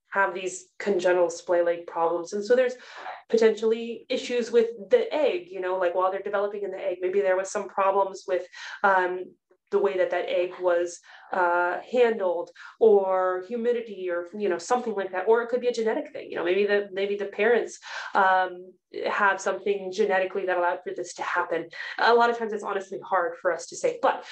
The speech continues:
when they have splay leg, what we try to do is we try to retrain those legs to go back into a normal position. So what this little baby has on is, um, it actually has this little foam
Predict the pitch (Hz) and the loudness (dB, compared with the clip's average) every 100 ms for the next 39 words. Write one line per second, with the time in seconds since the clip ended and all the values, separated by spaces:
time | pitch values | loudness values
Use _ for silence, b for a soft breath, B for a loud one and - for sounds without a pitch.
0 | B 277 311 277 220 220 - 180 180 175 | B 2 2 0 -4 -8 -6 -2 2 2
1 | 180 220 208 202 190 190 196 190 185 - | 2 0 -6 -4 -2 -2 -6 -8 -8 0
2 | 214 180 190 196 - 196 190 180 180 185 | 0 0 -2 -8 0 0 4 2 2 0
3 | 180 - 185 185 175 165 - 185 180 170 | 0 -4 -6 0 0 0 -4 -8 -6 -6
4 | 175 180 165 165 180 175 175 175 B B | -2 0 0 -4 -4 -4 -4 -6 B B
5 | B - 233 220 220 - 214 247 254 247 | B 4 4 4 -2 -12 0 2 4 0
6 | 247 233 220 214 202 196 190 208 202 190 | 2 0 0 -4 -6 -4 -2 0 -2 -2
7 | 190 185 180 180 180 B B - 190 180 | -6 -4 -2 -2 -6 B B 0 4 4
8 | 175 175 185 226 - _ _ - - 247 | 2 -2 -10 -18 -20 _ _ -10 2 4
9 | 233 226 - 262 247 226 208 214 208 208 | 6 4 2 0 0 0 -2 -4 -6 -4
10 | 214 - 214 220 240 294 | -4 2 2 4 2 -2